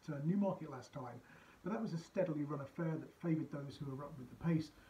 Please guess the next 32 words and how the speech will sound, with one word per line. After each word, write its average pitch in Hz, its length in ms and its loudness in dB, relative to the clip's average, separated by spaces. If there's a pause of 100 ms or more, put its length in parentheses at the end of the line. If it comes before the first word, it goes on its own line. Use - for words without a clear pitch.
(120)
The 165 80 -10
f-, - 420 -4
the 143 60 -4
first, - 400 0
second 180 240 -2
and 139 120 -6
third 156 460 4
were 139 220 -6
on 151 100 -2
the 147 60 -6
front 143 320 -6
end 143 240 -4
throughout, 160 460 -2 (340)
whereas 156 240 0
Mascat 170 500 0 (160)
was 147 200 0
best - 340 0
of 160 140 4
those 131 280 -4
who 165 120 2
came 143 280 -4
from 135 220 -6
the 135 60 -4
back. 160 340 0
So, - 140 -6 (280)
uh, 160 60 4 (360)
hopefully 196 280 8
there'll 160 180 8
be 147 220 0
a, 143 240 -2
a - 40 -10
strong 151 440 -2